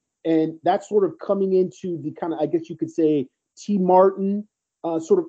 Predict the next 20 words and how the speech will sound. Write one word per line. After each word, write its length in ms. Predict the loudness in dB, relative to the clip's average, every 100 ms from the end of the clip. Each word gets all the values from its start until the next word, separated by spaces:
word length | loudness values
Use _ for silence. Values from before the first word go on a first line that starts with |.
| 2
era 360 | 6 6 6 -4 _ _ _
of 420 | 2 4 2 0 -8 -8
U 260 | 2 4
S 160 | 4 0
C 260 | -8 -6 -4
wide 200 | 0 0
receivers. 560 | -2 -4 -6 -6 -8
He 120 | -6 0
was 220 | 0 0
the 60 |
wide 240 | -2 0 0
receivers 400 | -2 -4 -8 -6
coach 320 | 0 0 0
and, 240 | -4 -6 -8
uh, 40 | -10 -4
for 140 | -4
a 40 | -4
time 340 | -6 -6 -2
was 180 | -2
the 100 | -2